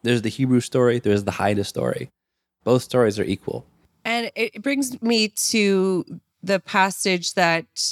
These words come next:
Speaker 2: if we seek God with all our hearts, we will find him. And Creator can be found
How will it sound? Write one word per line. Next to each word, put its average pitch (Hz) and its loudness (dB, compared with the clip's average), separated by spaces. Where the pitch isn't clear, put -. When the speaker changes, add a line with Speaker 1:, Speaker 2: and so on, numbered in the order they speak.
Speaker 2:
if - -10
we 208 -2
seek - -4
God 175 2
with 165 -2
all 165 4
our 156 2
hearts, 160 -2
we 175 0
will 156 0
find 160 -2
him. 185 -2
And 160 -2
Creator 196 2
can 185 -2
be 170 2
found 170 -2